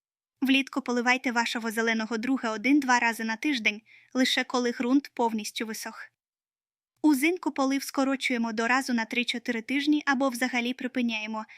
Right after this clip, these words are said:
якщо кактус відпочиває. І не забувайте використовувати відстояну воду кімнатної температури. Четверте — підгодівля.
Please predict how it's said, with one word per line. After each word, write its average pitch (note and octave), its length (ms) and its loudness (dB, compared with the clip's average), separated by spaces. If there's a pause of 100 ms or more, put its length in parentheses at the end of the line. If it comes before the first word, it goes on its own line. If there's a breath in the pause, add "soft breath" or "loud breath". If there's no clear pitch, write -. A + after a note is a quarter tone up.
(140)
якщо C4 380 2
кактус B3 500 0
відпочиває. A3+ 760 -4 (920)
І C#4 120 6
не C4+ 140 6
забувайте B3+ 540 0
використовувати B3+ 840 -2
відстояну A#3+ 600 0
воду B3 240 -2
кімнатної A3+ 580 -2
температури. A3+ 720 -4 (960)
Четверте — B3+ 600 2 (120)
підгодівля. A#3 680 -2